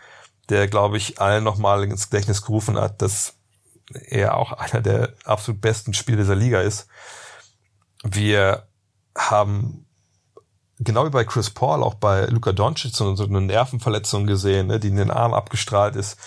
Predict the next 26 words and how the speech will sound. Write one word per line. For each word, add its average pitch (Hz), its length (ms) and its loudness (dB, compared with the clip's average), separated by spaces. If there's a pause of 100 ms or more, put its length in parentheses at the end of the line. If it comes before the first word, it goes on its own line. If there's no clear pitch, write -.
(340)
die 107 60 0
ihm 101 100 0
zugesetzt 110 560 0
hat. 104 240 -2 (1400)
Also 110 220 2 (180)
das, 120 440 -2
diese 120 180 2
Serie 123 360 4
hatte 120 240 0
wirklich 113 340 -2
alles. 107 480 0
Und 98 400 -2 (2250)
ehrlich 113 200 0
gesagt, 127 340 0
ich, - 280 -6 (280)
ich - 100 2
hab 113 140 0
keine 123 200 2
Ahnung. 131 220 2
Es - 140 -4
ist 107 100 -4
so 120 80 0
ein 104 40 0
Spiel 107 280 0
sieben. 135 360 0 (1080)
Da 101 400 4